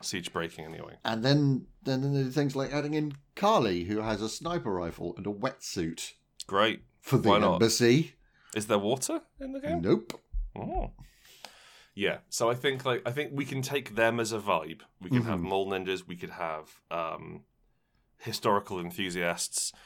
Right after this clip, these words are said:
Speaker 1: There's a th-, there's, there's, there's a broad range, but the core idea is you have a weapon,
Speaker 2: Mm-hmm.
Speaker 1: and then if you got, like, a, a, a barrel upgrade, you would add to range.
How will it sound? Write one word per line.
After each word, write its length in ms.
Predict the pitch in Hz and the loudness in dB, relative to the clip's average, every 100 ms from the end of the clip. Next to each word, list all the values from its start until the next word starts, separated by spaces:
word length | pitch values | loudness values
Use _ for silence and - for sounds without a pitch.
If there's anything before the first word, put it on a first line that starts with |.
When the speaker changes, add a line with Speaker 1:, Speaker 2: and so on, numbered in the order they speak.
| - - | -12 -2
Speaker 1:
There's 180 | 107 | -2
a 60 | 107 | -2
th-, 180 | 107 117 | -6 -6
there's, 260 | 98 113 107 | -2 -2 -2
there's, 220 | 123 113 - - | -2 -2 -2 -8
there's 220 | 120 113 | -6 -6
a 20 | |
broad 340 | 107 139 139 101 | -2 2 2 0
range, 380 | 90 80 78 | -4 -4 -10
but 100 | - | -12
the 60 | - | -12
core 300 | - 127 110 | 2 4 6
idea 260 | 95 85 82 | 4 2 -2
is 140 | 82 | -6
you 100 | 98 | -4
have 180 | 95 85 | -2 -2
a 100 | 80 | 0
weapon, 420 | 101 107 127 139 - _ - 120 | 0 2 -2 -4 -10 _ -6 0
Speaker 2:
Mm-hmm. 140 | 101 | 2
Speaker 1:
and 160 | 98 98 | 2 2
then 220 | 95 98 | 0 0
if 220 | 131 131 151 | -2 -2 -6
you 120 | 135 | -4
got, 360 | 131 120 - | 2 2 2
like, 360 | 101 101 104 - | 0 0 0 -2
a, 460 | 98 95 90 87 87 - _ _ _ _ - | 0 2 0 -2 -8 -14 _ _ _ _ -6
a, 500 | 90 87 78 - 50 _ - | -2 -2 -4 -10 -18 _ -8
a 80 | 82 - | -8 4
barrel 460 | 104 110 82 110 - 90 | 8 8 6 0 -2 -4
upgrade, 480 | 87 - 78 104 - | -2 -4 -2 -2 -4
you 140 | 110 117 | 0 2
would 100 | 110 | 6
add 180 | 90 - | 4 2
to 80 | 82 | -6
range. 420 | 73 67 - | -6 -10 -18